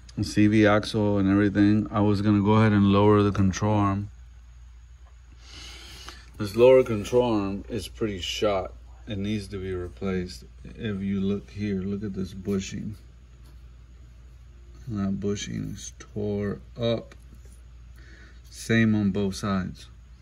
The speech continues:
So it's time for new lower control arms on it. Struts are also original, never been replaced. Sway bars are rusty, crusty.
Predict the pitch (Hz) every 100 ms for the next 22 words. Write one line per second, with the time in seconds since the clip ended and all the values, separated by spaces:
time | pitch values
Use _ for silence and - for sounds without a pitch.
0 | - - - - - - - - - -
1 | 107 101 95 - 113 113 107 110 104 107
2 | 104 104 104 104 101 98 - 113 120 113
3 | 101 98 95 101 113 117 - 117 - -
4 | - - - - - - - - - -
5 | - - - - - - 104 104 - 113
6 | 101 98 101 90 107 98 98 101 98 101
7 | 101 98 95 92 95 95 95 - 120 127
8 | 120 117 - - - - - - - -
9 | - - - 101 104 95 101 98 95 92
10 | 90 90 98 92 - 98 95 - 113 120
11 | - 113 113 104